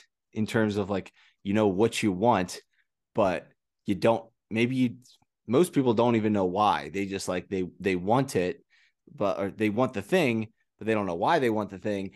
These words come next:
And they for sure don't know the how of how to get there. So I think that that piece is a crucial connector there.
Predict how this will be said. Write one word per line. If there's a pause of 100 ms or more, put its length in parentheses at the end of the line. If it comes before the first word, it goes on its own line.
(160)
And
they
for
sure
don't
know (360)
the
how
of
how
to
get
there.
So
I
think (320)
that
that
piece (300)
is (220)
a (160)
crucial (320)
connector
there.